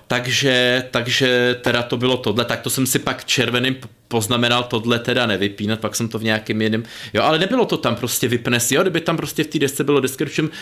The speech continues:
eh, vy-, vypne, vypne prostě periferie, které nepodporují, ne,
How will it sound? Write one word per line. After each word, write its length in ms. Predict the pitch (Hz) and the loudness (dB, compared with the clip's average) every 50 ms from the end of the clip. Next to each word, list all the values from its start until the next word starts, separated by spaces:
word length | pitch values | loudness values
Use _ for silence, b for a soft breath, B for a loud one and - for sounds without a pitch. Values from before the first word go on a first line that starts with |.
| B B | B B
eh, 300 | 117 113 120 120 123 - - | 0 2 4 4 2 0 0
vy-, 140 | 113 113 - | -2 -2 0
vypne, 540 | - 127 135 127 160 147 151 147 151 151 147 | 0 -2 -2 0 0 2 2 2 2 2 2
vypne 300 | 127 131 - - 143 139 | 0 -2 -2 -2 -4 -2
prostě 640 | 127 - 139 - - - - 139 135 131 131 131 127 131 | -2 -4 -4 -4 -6 -4 0 2 4 4 4 2 2 0
periferie, 640 | - 120 120 120 - - 131 123 123 120 120 123 123 | -2 -2 -2 -2 -2 -2 0 2 2 4 2 2 0
které 460 | - - - 117 117 123 123 123 123 | -2 -4 -2 0 2 2 2 2 2
nepodporují, 600 | 120 113 110 - 113 - - 123 123 117 120 - - | 2 0 -2 -6 -12 -8 -4 -2 -2 -2 -2 -4 -2
ne, 220 | - 104 90 | -2 -2 -2